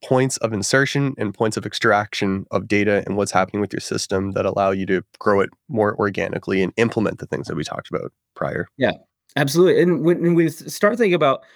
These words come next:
Speaker 2: pulling these three particular design patterns together, so you've got a new deployment coming online, or you want to rebuild the system. Okay, cool. Let's put the strangler pattern in place. So we've got that facade, and that facade sits in front of your old application.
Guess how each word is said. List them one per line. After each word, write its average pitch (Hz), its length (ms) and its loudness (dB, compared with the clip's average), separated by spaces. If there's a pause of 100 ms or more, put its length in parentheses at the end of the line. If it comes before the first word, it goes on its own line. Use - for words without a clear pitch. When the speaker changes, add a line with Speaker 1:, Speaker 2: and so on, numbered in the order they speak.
(100)
Speaker 2:
pulling 175 280 4
these 151 260 2 (140)
three 156 240 2
particular 143 540 0
design 113 340 -2
patterns 98 280 -4
together, 90 420 -6 (380)
so 135 400 4 (340)
you've 156 220 2
got 190 200 6
a 180 60 4
new 165 400 2
deployment 147 540 -2
coming 139 260 2
online, 98 520 -2 (100)
or 165 160 6
you 165 160 4
want 151 380 2
to 170 140 2
rebuild 143 440 2
the 127 100 0
system. - 420 -8 (200)
Okay, 147 240 2
cool. 147 260 4
Let's 151 180 2
put 226 140 2
the 208 100 2
strangler 175 460 2
pattern 135 340 0
in 151 120 -2
place. 120 320 0
So 135 80 -2
we've 127 120 0
got 143 200 4
that - 180 0
facade, 101 460 -2 (480)
and 131 100 0
that 143 160 4
facade 156 420 4
sits 196 360 0
in 170 100 0
front 151 220 2
of 147 40 -8
your 147 200 0
old 135 180 2
application. 107 680 -2